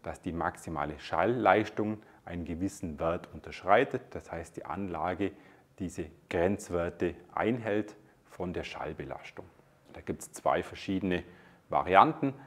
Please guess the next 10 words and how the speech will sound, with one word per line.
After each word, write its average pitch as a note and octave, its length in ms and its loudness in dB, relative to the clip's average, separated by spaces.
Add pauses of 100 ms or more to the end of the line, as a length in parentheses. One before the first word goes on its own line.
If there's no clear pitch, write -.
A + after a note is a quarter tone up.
(200)
Einmal E2 520 0 (120)
die E2+ 80 -10
freie G2+ 460 4
Aufstellung, F#2+ 600 0
ein D#2 140 -10
Grenzwert E2+ 360 -6
für - 100 -14
die - 100 -12
freie E2+ 460 2
Aufstellung F2 500 -4